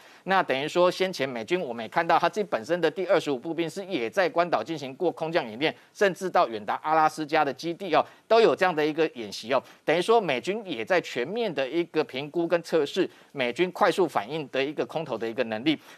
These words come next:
那除此之外，当然还有很重要，就是刚刚提到说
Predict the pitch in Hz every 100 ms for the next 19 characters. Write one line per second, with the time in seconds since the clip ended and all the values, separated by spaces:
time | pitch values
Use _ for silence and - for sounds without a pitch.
0 | - 226 - 254 - 127 - 170 185 151
1 | 170 147 143 151 110 160 160 156 160 151
2 | 175 175 - 139 165 180 196